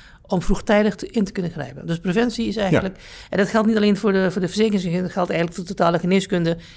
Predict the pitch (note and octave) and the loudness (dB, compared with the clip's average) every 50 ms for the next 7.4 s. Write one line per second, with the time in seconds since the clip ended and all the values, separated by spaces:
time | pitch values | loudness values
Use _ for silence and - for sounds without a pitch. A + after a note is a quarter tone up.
0 | - - - G3+ F#3 F3+ G3 F#3+ G#3+ F#3+ - G#3 F#3+ F3+ - - G3 F3 - F#3+ | -14 -6 0 2 4 4 2 2 0 0 2 2 2 2 0 -2 -6 -2 2 4
1 | F#3+ G3 F#3+ F#3+ - F3 E3+ - - E3+ D#3 - A3 G#3 G3+ G3+ G3 F3 E3+ - | 4 6 4 4 2 0 0 0 0 -2 2 2 2 2 2 2 0 0 0 0
2 | D#3 D#3+ E3 D#3+ D3+ - - - - - - - - - - A#2+ F2+ - - - | 0 0 0 0 -2 -6 -10 -18 -18 -20 -20 -20 -14 -4 -2 -2 0 -2 -2 -2
3 | - E3 E3 E3 - - G#3 E3 - - E3+ E3 F#3 F#3 F3+ F#3 F3 E3+ - G3 | 0 0 2 2 4 4 2 4 4 4 2 4 4 2 2 2 0 0 0 0
4 | F3+ F3 A3+ A3+ - F3 D3 - - - - _ _ _ - F2 - - B2 C3 | 0 0 0 0 0 -2 -2 -2 -8 -10 -12 _ _ _ -20 -16 -12 -10 -10 -8
5 | - - B2+ A#2 A2 A2 G#2+ G#2+ G#2+ A#2 A#2 A2+ - G#2+ G#2+ - - - - - | -6 -2 0 0 2 2 0 0 0 0 -2 -2 -4 -6 -8 -8 -10 -14 -10 -8
6 | F#2 F#2+ F#2 F2+ F#2 F2+ G2 G2 G2+ G2+ F#2+ F#2 F#2+ F#2+ G2 G#2+ A2 G2 G2 - | -6 -6 -6 -6 -6 -4 -2 0 0 0 0 0 0 0 0 -2 -2 -4 -4 -4
7 | G2 G2 G2 G2 G2 F#2+ F#2+ G2 | -2 -2 0 0 -2 -2 -4 -6